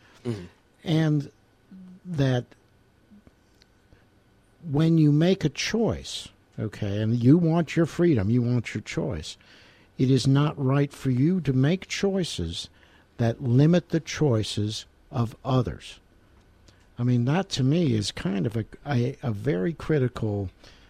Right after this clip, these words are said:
Speaker 2: concept. Do you think people of your generation get that kind of a concept?
Speaker 1: I think they do. I think, uh, you know, we grew up in a society that, that told us we had to be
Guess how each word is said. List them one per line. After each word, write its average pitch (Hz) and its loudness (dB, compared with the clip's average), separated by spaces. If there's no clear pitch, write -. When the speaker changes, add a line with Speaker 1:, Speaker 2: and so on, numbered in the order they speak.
Speaker 2:
concept. - -4
Do 131 -4
you 185 0
think 185 -2
people 165 -2
of 117 -2
your 131 2
generation 117 -2
get 117 -6
that 127 -6
kind 131 -4
of 127 -6
a 123 -10
concept? - -12
Speaker 1:
I 196 4
think 208 -4
they 165 4
do. 165 2
I 101 -4
think, 117 2
uh, 104 6
you 135 6
know, 117 8
we 131 2
grew 165 8
up 117 8
in 120 0
a 107 2
society 127 2
that, 101 -2
that 101 4
told 135 6
us 113 0
we 131 -6
had 107 -2
to 104 -12
be 98 -12